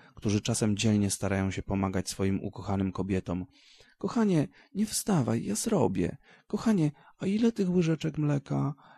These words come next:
Kochanie, a gdzie są te pieluchy? A czym to wytrzeć? Gdzie jest ta zasypka?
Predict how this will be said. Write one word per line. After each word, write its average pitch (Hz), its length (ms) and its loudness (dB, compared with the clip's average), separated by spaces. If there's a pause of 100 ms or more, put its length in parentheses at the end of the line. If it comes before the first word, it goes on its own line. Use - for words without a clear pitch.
(160)
Kochanie, 185 460 2 (380)
a - 100 -4
gdzie 151 260 -4
są 208 220 -2
te - 120 -2
pieluchy? 120 580 0 (320)
A 165 100 -2
czym 233 200 0
to 202 140 2
wytrzeć? 156 480 0 (220)
Gdzie 196 360 -6
jest 220 200 2
ta 165 80 2
zasypka? 139 600 0